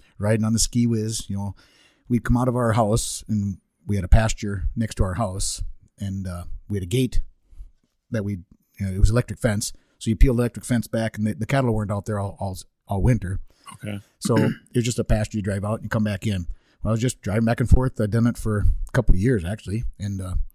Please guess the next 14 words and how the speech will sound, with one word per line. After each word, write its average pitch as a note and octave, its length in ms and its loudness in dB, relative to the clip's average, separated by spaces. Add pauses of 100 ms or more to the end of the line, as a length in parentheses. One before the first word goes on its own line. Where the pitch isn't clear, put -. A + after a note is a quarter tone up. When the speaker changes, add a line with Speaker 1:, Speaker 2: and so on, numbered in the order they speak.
(640)
Speaker 1:
and, G2 320 -2
uh, F2 180 -6 (480)
just - 160 -8
coming A#2 260 2
in, D#3 340 2
coming B2+ 220 4
in C3 80 6
the B2 60 0
gate, D3+ 360 4 (220)
and G#2 180 -8
I G2+ 140 -10
missed A#2+ 280 -2
the G#2+ 60 -8
gate. G2 380 0